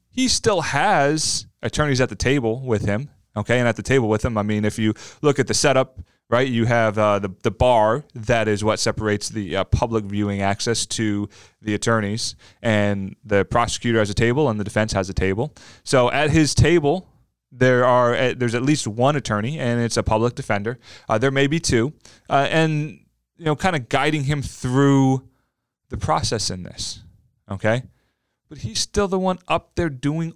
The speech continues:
all of the talking, right? There's a saying that goes, "A, a lawyer who has himself as a client is a fool." Okay, there's a reason for that, right?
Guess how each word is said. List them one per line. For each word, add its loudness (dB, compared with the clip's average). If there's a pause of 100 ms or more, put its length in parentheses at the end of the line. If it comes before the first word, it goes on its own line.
all -2
of -8
the -6
talking, -6 (560)
right? 0 (580)
There's 2
a -2
saying 0
that 0
goes, 0
"A, 0
a 0
lawyer 2 (760)
who -20
has 0
himself -2
as -2
a -2
client -6 (420)
is -20
a -20
fool." -20 (720)
Okay, -6
there's -6
a -10
reason 0
for -2
that, -2 (420)
right? 2